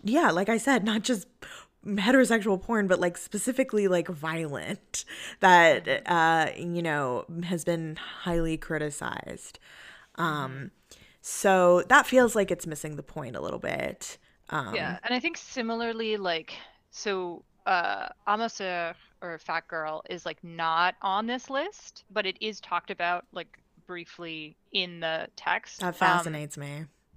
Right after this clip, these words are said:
Speaker 2: and is, like, <sighs> because, s-, so, like, which the sentence she says is, like, that Catherine Breillat is, like,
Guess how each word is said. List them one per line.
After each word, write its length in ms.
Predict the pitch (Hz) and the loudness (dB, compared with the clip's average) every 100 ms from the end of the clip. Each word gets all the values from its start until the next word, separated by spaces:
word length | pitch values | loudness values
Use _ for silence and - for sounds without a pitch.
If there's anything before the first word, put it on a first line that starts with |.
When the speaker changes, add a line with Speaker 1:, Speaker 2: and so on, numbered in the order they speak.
| _ _ _ _ | _ _ _ _
Speaker 2:
and 220 | 214 202 196 | -2 -2 -4
is, 280 | 202 185 - | -6 -6 -6
like, 400 | 180 165 165 - _ _ _ _ _ _ _ _ - | -4 -4 -6 -16 _ _ _ _ _ _ _ _ -14
<sighs> 280 | - - - | -14 -14 -14
because, 1120 | 202 - - 240 214 196 180 180 185 - _ _ _ _ _ _ - | -14 -12 -4 0 2 2 -2 -6 -16 -20 _ _ _ _ _ _ -20
s-, 160 | - 240 156 | -18 -18 -18
so, 200 | - 254 | -12 -10
like, 340 | 233 240 - _ _ _ - 247 | -8 -10 -12 _ _ _ -20 -12
which 220 | - 233 233 | -10 -10 -8
the 140 | 226 | -8
sentence 440 | - 277 262 277 - | -4 -6 -6 -14 -12
she 120 | 247 | -10
says 240 | 214 190 | -10 -10
is, 160 | 185 170 | -14 -6
like, 320 | 180 170 - _ - | -4 -4 -10 _ 0
that 300 | 180 170 170 _ _ | 4 4 0 _ _
Catherine 300 | - 190 185 | -18 -16 -14
Breillat 280 | 185 175 170 | -10 -6 -6
is, 120 | 175 | -8
like, 200 | 165 - | -12 -14